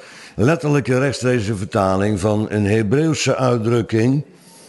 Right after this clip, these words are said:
De Hebreeuwse uitdrukking vlees worden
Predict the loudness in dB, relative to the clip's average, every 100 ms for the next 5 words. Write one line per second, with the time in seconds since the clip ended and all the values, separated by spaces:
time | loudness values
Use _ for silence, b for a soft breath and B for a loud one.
0 | B -8 0 2 2 0 0 0 -2 -2
1 | 0 0 0 0 0 0 -2 -2 -6 -4
2 | 0 0 -2 -6 -2 0 0 0 0 0
3 | -2